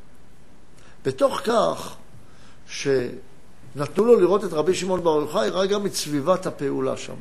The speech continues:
וראה כמה כנפיים גדולות ועליונות, דהיינו הסתרות. ורבי שמעון ורבי אלעזר, בנו, עלו עליהן, דהיינו, הם עלו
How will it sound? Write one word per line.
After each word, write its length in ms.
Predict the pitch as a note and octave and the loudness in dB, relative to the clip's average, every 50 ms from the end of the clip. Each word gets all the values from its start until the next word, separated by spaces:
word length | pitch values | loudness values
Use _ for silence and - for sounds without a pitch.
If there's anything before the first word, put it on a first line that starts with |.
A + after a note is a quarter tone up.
| A#2+ | -6
וראה 320 | A#2 C3 B2+ D#3 F#3+ G3 E3+ | -4 -2 0 0 2 0 0
כמה 500 | - - E3 G3 G#3 G3 F3+ E3+ D#3 - - - - - - - - - - | 0 -2 -2 -2 0 0 -2 -2 -2 -4 -8 -12 -16 -16 -16 -16 -14 -12 -10
כנפיים 800 | - D#3 D#3+ E3+ C#3 - - - F#3+ A3 A#3+ A#3+ A#3 A3+ G#3 F3 | -6 -2 -2 -2 -2 -4 -2 0 2 2 4 2 0 0 -2 -4
גדולות 540 | E3 C#3+ D3+ E3 D#3 E3 G3+ G#3 - - D3 | -4 0 2 4 4 4 4 4 2 0 0
ועליונות, 680 | C#3+ D#3+ D#3+ D#3+ D#3+ D#3 D3+ D3 D3+ D3+ F3 F#3+ F3 C#3+ | 4 4 6 6 4 2 2 2 2 2 2 2 0 2
דהיינו 480 | C3+ C#3+ D3+ D#3+ E3+ F#3 G3 G3 G#3+ - - - - - | 2 2 2 2 2 0 0 0 -2 -4 -8 -10 -2 0
הסתרות. 640 | D#3 D#3 - - - - E3+ E3 D3 C#3 C3+ - - - - - - - - - - - - - - - - - - - - - - - - - - | 0 2 2 0 0 2 2 2 2 2 -2 -4 -6 -12 -14 -14 -14 -14 -14 -14 -14 -14 -14 -14 -14 -14 -14 -14 -14 -14 -14 -14 -14 -14 -4 2 6
ורבי 320 | D3+ E3 F#3 G#3+ C4+ B3 | 8 8 8 8 6 2
שמעון 280 | G#3+ B3+ B3+ A#3 A3 A3 | 2 4 4 6 6 6
ורבי 200 | G#3 G#3 G#3 G#3+ | 8 8 8 8
אלעזר, 600 | G3+ F#3 E3 C#3 B2+ D#3+ F#3 A3 A#3 - D3+ - - - - - - - - - - - - - - - | 8 6 6 4 4 4 6 6 4 2 0 -6 -10 -12 -12 -12 -12 -14 -14 -14 -14 -14 -14 -12 -10 -4
בנו, 600 | C3 D3 E3 F#3+ A#3+ B3 A#3+ A#3 A3+ A3+ - C#3 | -2 0 4 6 6 6 6 6 4 2 2 4
עלו 380 | C#3 D#3+ E3+ G#3+ A#3+ B3+ B3 A#3+ | 6 6 6 6 8 6 6 6
עליהן, 480 | A3 G#3+ G#3 G3+ G#3 G3 F#3 D#3 C#3 | 6 6 4 4 4 2 2 0 2
דהיינו, 340 | C3 D#3 F3 F#3 F#3 F#3+ F3+ | 2 4 4 4 4 2 2
הם 180 | F3 E3 D#3+ D#3+ | 2 4 4 4
עלו 500 | D#3+ D#3+ E3+ G#3 A#3 B3 B3+ B3+ B3 | 4 6 6 6 6 6 4 2 -2